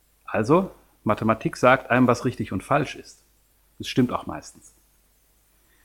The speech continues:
Ist es denn auch richtig im Sinne von gerecht? Das ist eine alte philosophische Frage, und der Mathematiker und Philosoph Gottfried Wilhelm Leibniz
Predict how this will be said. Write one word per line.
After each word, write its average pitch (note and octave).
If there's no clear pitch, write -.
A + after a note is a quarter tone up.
Ist -
es D#3+
denn D3+
auch -
richtig C#3
im B2+
Sinne B2+
von G#2+
gerecht? -
Das B2+
ist D#3+
eine D3+
alte D3+
philosophische C3+
Frage, C#3
und B2+
der C3
Mathematiker C#3
und C3+
Philosoph C#3
Gottfried -
Wilhelm G#2+
Leibniz C#3